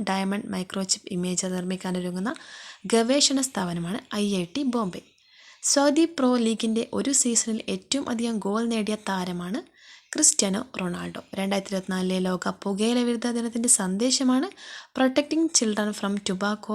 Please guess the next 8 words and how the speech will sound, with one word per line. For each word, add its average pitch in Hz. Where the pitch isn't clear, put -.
Industry 185
Interference. 175
ഐ 277
പി 294
എൽ 311
എട്ടായിരം 220
റൺസ് 202
തികയ്ക്കുന്ന 190